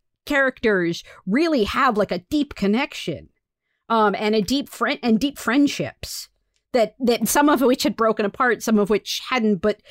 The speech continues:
at one time they had been very, very tight. And I think that's because that feels very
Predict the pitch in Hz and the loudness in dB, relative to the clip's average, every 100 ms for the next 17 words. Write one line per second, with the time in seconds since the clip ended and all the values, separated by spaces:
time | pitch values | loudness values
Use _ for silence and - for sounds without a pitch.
0 | - - 247 226 254 - 247 226 214 262 | -12 -2 0 2 2 2 2 2 2 0
1 | 196 226 208 208 202 196 196 190 - 202 | 2 2 4 2 2 2 0 -2 -4 -4
2 | 185 190 269 226 214 247 - 202 - 180 | -2 0 0 0 -4 -4 -4 -4 -2 0
3 | 190 - - 220 202 190 175 170 196 196 | 0 -2 -6 -2 0 -2 -6 -2 2 2
4 | 196 | -2